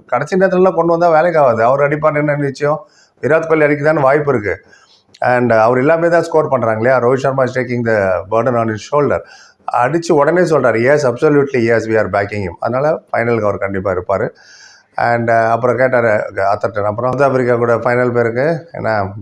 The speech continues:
பிளானிங்ல என்ன சொல்றது கொஞ்சம்?" அந்த மாதிரி நக்கலா கேட்டாரு. அவர் சொன்னாரு, We are very calm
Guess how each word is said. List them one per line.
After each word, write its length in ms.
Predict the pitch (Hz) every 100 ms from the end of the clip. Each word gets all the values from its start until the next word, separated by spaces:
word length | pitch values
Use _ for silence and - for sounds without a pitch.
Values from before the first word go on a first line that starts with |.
| -
பிளானிங்ல 400 | 107 113 110 110
என்ன 340 | 107 117 120 -
சொல்றது 460 | - 107 107 104
கொஞ்சம்?" 380 | 101 98 107 117 - _
அந்த 240 | - 113
மாதிரி 320 | 107 113 117 -
நக்கலா 380 | 117 110 110 104
கேட்டாரு. 520 | 104 95 90 107 143 - - - - - -
அவர் 180 | 101 101
சொன்னாரு, 280 | 113 117 110
We 80 | 110
are 240 | 110 110 98
very 160 | 104 120 117
calm 320 | 104 110 113